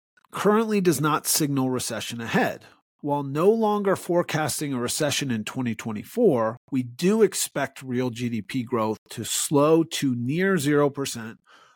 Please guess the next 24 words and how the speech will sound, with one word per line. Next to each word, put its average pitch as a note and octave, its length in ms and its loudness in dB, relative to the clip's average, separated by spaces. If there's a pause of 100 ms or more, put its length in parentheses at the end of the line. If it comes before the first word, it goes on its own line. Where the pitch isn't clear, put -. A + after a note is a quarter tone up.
over E3 260 4
Q D3 300 -4
two A#2+ 460 -4 (120)
and C3 140 0
Q C3 220 0
three." G2+ 400 -10
So G3 340 4 (300)
effectively, G3 560 -2
no F#3 160 0
recession, C3+ 720 -2
slow F#3 420 2
G F3+ 160 -2
D F3 120 -2
P D#3+ 200 -4
growth, C3 380 -2
especially D#3+ 560 0
in C#3+ 80 2
the C3+ 80 -2
middle C3 240 0
part B2 300 -10
of G2 80 -14
the G#2+ 80 -12
year. C#3 500 2 (380)
And D#3+ 500 0